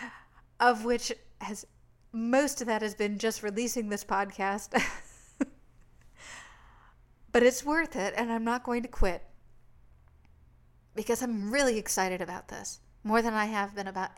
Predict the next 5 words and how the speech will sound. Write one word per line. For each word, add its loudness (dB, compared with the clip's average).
anything 0
else -6
in -2
a -8
decade. -8